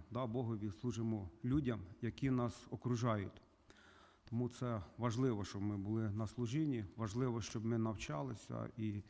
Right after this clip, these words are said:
слухали, що до нас каже Бог. Е, щоб ми, знаєте, відверто кажучи, е,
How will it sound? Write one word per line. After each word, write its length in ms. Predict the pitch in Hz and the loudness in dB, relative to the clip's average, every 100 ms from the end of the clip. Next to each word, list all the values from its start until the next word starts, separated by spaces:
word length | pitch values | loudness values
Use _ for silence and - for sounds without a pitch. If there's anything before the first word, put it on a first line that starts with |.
| - - - - - - - - - | -14 -18 -18 -18 -18 -20 -20 -20 -18
слухали, 600 | - 135 123 113 110 110 | -4 -2 0 0 0 0
що 280 | - - 117 | -4 -4 -2
до 120 | 110 | 0
нас 380 | 110 110 - - | 0 0 -8 -6
каже 280 | 120 110 107 | -2 0 0
Бог. 400 | 107 107 92 - - - - _ - _ - _ _ - - - 107 | 2 2 0 -6 -18 -20 -20 _ -20 _ -20 _ _ -20 -20 -12 -6
Е, 220 | 101 101 | -4 -4
щоб 300 | - 131 117 | -4 -2 0
ми, 120 | 131 | 0
знаєте, 500 | 113 131 120 - 107 - - - - - - - - - - _ 113 | 2 2 0 0 -2 -4 -16 -20 -20 -20 -20 -20 -20 -20 -20 _ -10
відверто 540 | 107 127 117 127 107 85 - - - - | -2 -2 0 0 0 -4 -12 -12 -14 -2
кажучи, 520 | 131 117 123 - 131 | 0 2 0 0 2
е, 140 | 120 | 2